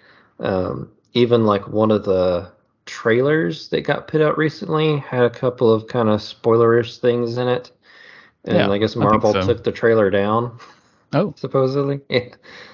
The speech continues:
Speaker 1: They're like, "Yeah,
Speaker 2: Well,
Speaker 1: we
Speaker 2: that's
Speaker 1: shouldn't
Speaker 2: good.
Speaker 1: have shown that." Um,
Speaker 2: <laughs>
Speaker 1: it's probably still out there, I'm sure.
Speaker 2: Yeah.
Speaker 1: But, uh, <laughs> they probably just took
Speaker 2: Yeah.
Speaker 1: it off of there.
Speaker 2: I, I
Speaker 1: YouTube.
Speaker 2: happened to just see one of the trailers during a show I was watching, and, uh, I was like, "Oh,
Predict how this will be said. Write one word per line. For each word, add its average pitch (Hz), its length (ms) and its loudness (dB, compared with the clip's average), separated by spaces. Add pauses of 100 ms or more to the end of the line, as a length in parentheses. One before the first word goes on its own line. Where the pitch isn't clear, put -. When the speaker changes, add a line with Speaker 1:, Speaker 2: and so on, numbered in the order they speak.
(120)
Speaker 1:
They're 110 100 -4
like, 101 220 2
"Yeah, 113 60 4
Speaker 2:
Well, 113 100 4
Speaker 1:
we 117 40 0
Speaker 2:
that's 113 80 -4
Speaker 1:
shouldn't - 180 -4
Speaker 2:
good. - 20 -4
Speaker 1:
have - 20 -10
shown 123 240 -2
that." 113 340 -2 (460)
Um, 92 440 -8
Speaker 2:
<laughs> - 400 -2
Speaker 1:
it's 104 120 -6
probably 127 320 2
still 101 300 0
out 98 180 0
there, 82 220 -4
I'm 85 80 -12
sure. 90 340 -6 (600)
Speaker 2:
Yeah. 95 260 0
Speaker 1:
But, 95 320 -6 (100)
uh, - 200 -16 (560)
<laughs> 160 260 0 (520)
they 98 100 -14
probably 98 260 -2
just 92 180 -10
took 139 80 2
Speaker 2:
Yeah. 139 200 2
Speaker 1:
it 92 60 -2
off 87 180 -10
of - 80 -8
there. 90 300 -4 (180)
Speaker 2:
I, 131 180 -4 (300)
I - 80 -6
Speaker 1:
YouTube. 131 40 0
Speaker 2:
happened 135 300 0
to 117 80 2
just 110 240 -4
see 117 500 0 (180)
one 113 120 2
of 107 140 0
the 104 80 -2
trailers 107 500 2
during 104 380 0
a 92 40 -4
show 107 300 2
I 98 80 2
was 95 100 -2
watching, 95 600 -4
and, 95 400 -4
uh, 95 260 -2 (480)
I - 40 -4
was 110 100 -2
like, 127 160 0
"Oh, 101 280 2